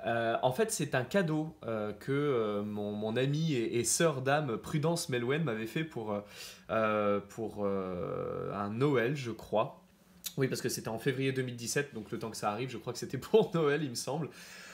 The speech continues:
<coughs> Et en fait, c'est un, c'est un jeu de runes. Enfin, c'est un, c'est comme un jeu de runes, sauf que c'est pas des runes, c'est, c'est, c'est, ça reprend en fait une de mes créations,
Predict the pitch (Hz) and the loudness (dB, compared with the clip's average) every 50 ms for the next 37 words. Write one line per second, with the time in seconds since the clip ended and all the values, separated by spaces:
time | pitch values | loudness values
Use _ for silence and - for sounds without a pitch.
0 | - - - - - - - - 190 160 - 156 160 160 160 - 226 - - - | -18 2 6 6 6 8 6 6 4 6 6 6 6 6 6 2 0 -2 -2 -2
1 | - 151 143 - 143 131 127 127 127 127 127 123 123 - - 135 - - 139 135 | -2 -2 -2 0 0 2 2 0 0 -2 -4 -6 -6 -6 -6 -4 -2 -2 0 2
2 | 160 151 151 143 123 170 226 214 175 156 143 135 - 151 156 151 180 175 127 101 | 2 2 2 2 2 2 2 4 4 4 4 4 4 4 4 6 4 4 0 -2
3 | - - - - - - - 107 104 - 113 101 - 104 95 - 101 95 - 113 | -4 -10 -20 -20 -20 -6 -2 -2 0 0 0 0 0 -2 -2 -2 -4 -6 -6 -2
4 | 101 - 165 165 151 131 117 - 120 110 110 107 147 180 170 - - - - 98 | 4 6 6 6 6 4 -2 -2 -2 -4 -2 0 0 0 0 -2 -6 -10 -10 -8
5 | - 87 - 107 101 95 92 123 143 135 - - - - - - - - - - | -8 -6 -4 -4 -2 -2 -2 -2 -4 -4 -6 -8 -10 -10 -10 -10 -10 -10 -8 -8
6 | - - - 92 90 85 87 92 92 - - 92 90 85 - - 82 82 - - | -8 -8 -6 -8 -8 -8 -8 -10 -10 -10 -10 -10 -12 -12 -12 -14 -14 -14 -14 -12
7 | - 92 90 90 90 - - 117 - - 113 - 113 101 104 98 101 - - 110 | -10 -10 -8 -8 -8 -6 -6 -4 -4 -4 -6 -6 -6 -6 -6 -6 -8 -6 -6 -6
8 | 98 90 - 139 - | -6 -4 -4 -6 -6